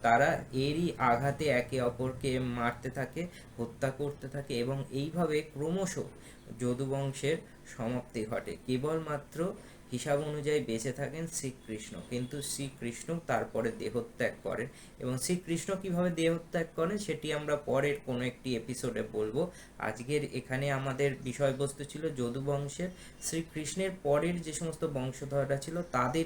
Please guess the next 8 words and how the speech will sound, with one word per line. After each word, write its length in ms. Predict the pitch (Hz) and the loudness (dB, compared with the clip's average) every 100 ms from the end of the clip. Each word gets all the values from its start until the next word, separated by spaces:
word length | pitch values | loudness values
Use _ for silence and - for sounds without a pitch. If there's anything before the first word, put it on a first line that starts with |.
| 156 | 0
কীভাবে, 420 | 147 135 123 131 127 - - | -2 0 2 0 0 -8 -10
আহ, 160 | - 113 - | 0 0 0
সমাপ্তি 420 | 131 123 - 113 113 | -2 -2 -2 -6 -2
ঘটেছিল। 340 | 120 117 127 | -2 -4 -4
এবং 300 | 143 180 185 | -2 0 0
এখানেই 420 | 143 - 165 185 180 | -2 -2 0 2 4
বলা 240 | 143 139 147 | 4 4 4
হয় 200 | 160 | 2